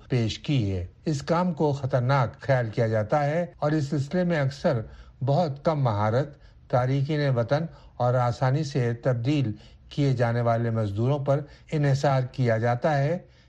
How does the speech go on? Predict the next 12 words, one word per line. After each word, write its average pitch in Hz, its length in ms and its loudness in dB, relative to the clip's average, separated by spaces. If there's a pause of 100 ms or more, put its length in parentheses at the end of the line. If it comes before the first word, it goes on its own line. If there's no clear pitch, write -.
(140)
جنہیں 139 460 2
انسانی 135 720 0 (320)
تجارت 131 440 0
کا 113 160 2
خطرہ 120 480 0 (380)
درپیش 117 500 -2
رہتا 131 340 2
ہے۔ 90 280 -6
یہ 143 460 2
مجرمانہ 127 580 2 (140)
طریقہ 113 460 0
کار 127 200 2